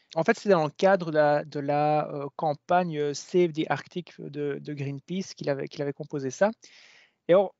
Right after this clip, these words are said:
ce qui est vraiment intéressant, c'est de voir le clip, en fait, parce que donc, euh, il y a un, un clip qui est sorti où il a enregistré sur une plateforme au milieu de l'océan Arctique, avec, on voit des glaciers ou, je ne sais, qui, qui sont, euh, comme ça autour de, autour de lui aussi, en tout cas ceux qui arrivent dans la mer,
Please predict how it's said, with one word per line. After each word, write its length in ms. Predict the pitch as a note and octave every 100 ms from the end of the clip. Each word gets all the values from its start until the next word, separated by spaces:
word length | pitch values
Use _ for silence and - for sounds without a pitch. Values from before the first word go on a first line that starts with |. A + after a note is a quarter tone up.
| _
ce 80 | -
qui 120 | F#3
est 20 |
vraiment 220 | E3+ G3+
intéressant, 340 | G3+ F#3 E3+ G#3+
c'est 140 | -
de 40 | E3
voir 120 | F3
le 100 | D#3
clip, 300 | - A3+ -
en 100 | C#3
fait, 100 | E3
parce 180 | - -
que 60 |
donc, 160 | D3+ -
euh, 180 | D3 C#3
il 60 |
y 40 | C#3+
a 80 | C#3
un, 420 | C3 - - D3
un 40 |
clip 200 | D#3+ F#3+ -
qui 100 | D#3
est 40 |
sorti 520 | - D3 - G3+ A#3 -
où 80 | E3+
il 80 |
a 60 | D#3
enregistré 440 | D#3 F#3+ - A3
sur 160 | - F3
une 100 | D#3+
plateforme 960 | - D#3+ - - F#3+ F#3 E3 D3+ C#3+ B2+ _ _ _ _ D#3
au 100 | D3+
milieu 260 | F3 G3+
de 80 | D#3+
l'océan 600 | D#3+ - D3+ C#3 F3+ A3 _ _ _
Arctique, 340 | C3+ - G#3 G#3
avec, 220 | D#3 D#3
on 140 | D#3 C#3
voit 180 | E3+
des 160 | D#3+ D#3
glaciers 720 | D3+ C#3+ C#3 B2 - D#3 E3+
ou, 340 | D#3+ D3 D3 D3
je 60 | D3
ne 40 |
sais, 180 | - D#3+ -
qui, 120 | _ _
qui 120 | C#3+
sont, 320 | - D#3 D3
euh, 120 | C#3 D3
comme 140 | - C#3
ça 180 | - D#3+
autour 420 | D#3 D3 E3 D3
de, 100 | D3
autour 340 | D#3 D3+ D#3
de 100 | D3
lui 140 | C#3+ D#3
aussi, 240 | C3+ F#3+
en 60 | E3+
tout 80 |
cas 80 | F#3+
ceux 160 | - E3
qui 120 | E3+
arrivent 480 | D3 E3+ D3+ C#3+ D3
dans 180 | D3 D#3+
la 120 | C#3
mer, 400 | C#3 E3 A3+ -